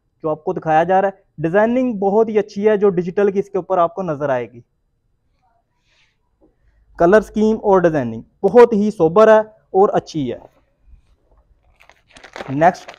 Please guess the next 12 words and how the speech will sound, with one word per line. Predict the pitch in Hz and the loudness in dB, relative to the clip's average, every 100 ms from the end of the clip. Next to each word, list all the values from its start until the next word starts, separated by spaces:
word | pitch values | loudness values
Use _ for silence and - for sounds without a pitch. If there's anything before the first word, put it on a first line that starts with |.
| _ _ 165 | _ _ -6
design | 175 190 208 | -2 0 2
आ | 208 | 2
जाएगा | 202 208 208 202 - _ _ _ _ _ 143 | 2 2 2 -2 -8 _ _ _ _ _ -8
और | 139 147 151 - | -4 -4 -6 -2
color | 180 190 - _ - | 0 0 -6 _ -10
design | 156 165 165 | -2 -2 -2
check | 165 160 | -4 -4
कीजिएगा, | 165 147 160 160 160 | -8 -4 -2 0 -2
बहुत | 151 156 175 | -4 -6 -6
ही | 165 | -8
अच्छा | - 175 | -6 -2
है, | 170 | -2